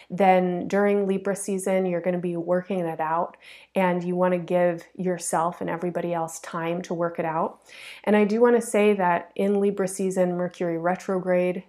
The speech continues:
begins, and this Mercury retrograde is really tied into this pattern that I was just talking to. And so really from late September until mid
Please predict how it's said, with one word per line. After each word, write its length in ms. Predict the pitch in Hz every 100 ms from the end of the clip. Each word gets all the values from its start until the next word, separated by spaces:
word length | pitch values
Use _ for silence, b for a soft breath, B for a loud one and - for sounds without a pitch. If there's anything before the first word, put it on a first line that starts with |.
| _
begins, 680 | - 175 175 170 214 285 285 -
and 300 | 185 180 180
this 260 | 185 180 -
Mercury 400 | 185 196 196 185
retrograde 680 | 175 170 202 180 175 170 165
is 260 | - 170
really 300 | 180 196 185
tied 440 | 185 - 175 175 175
into 300 | 170 170 170
this 200 | 160 -
pattern 460 | - 160 170 165 165
that 100 | 170
I 80 |
was 160 | 165 175
just 220 | 175 -
talking 440 | - 202 220 220 180
to. 320 | - 165 180 - B B B B
And 140 | 214 208
so 180 | 226
really 440 | 208 202 254 302 269
from 600 | - 202 190 190 185 185 180
late 360 | 170 208 -
September 920 | - 156 - - 175 175 185 220 247 -
until 520 | 190 185 185 - 180
mid 440 | 175 175 180 196